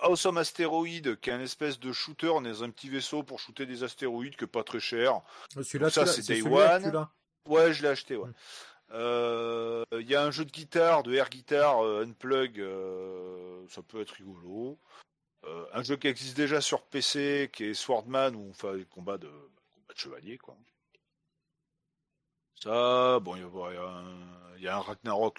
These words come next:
Speaker 1: mais rien à voir avec, euh, God of War.
Speaker 2: Ah, alors ça va être un bon jeu.
Speaker 1: Voilà. Voilà, il y a un Drum Rock aussi, qui est un jeu de batterie.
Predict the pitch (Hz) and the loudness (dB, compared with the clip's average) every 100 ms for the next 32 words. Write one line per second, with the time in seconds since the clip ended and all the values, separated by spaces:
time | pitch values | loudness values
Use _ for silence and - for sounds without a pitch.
0 | - 95 120 135 135 123 139 127 117 113 | -10 -6 -4 0 0 4 6 8 6 2
1 | 104 104 92 92 87 - 82 - _ _ | -2 -8 -8 -10 -12 -16 -18 -20 _ _
2 | - - 175 170 156 123 143 143 156 127 | -14 4 8 10 8 6 2 6 6 6
3 | 160 127 131 147 147 156 151 151 143 _ | 2 2 0 0 -2 -4 -2 -2 -2 _
4 | _ _ _ _ _ _ 87 110 139 156 | _ _ _ _ _ _ -2 6 8 8
5 | 131 127 123 139 247 214 196 226 - - | 6 4 2 2 2 6 4 4 -4 -14
6 | _ _ 113 - 180 214 143 123 139 139 | _ _ -8 -6 -8 -4 -2 -2 -4 2
7 | 135 139 | 0 0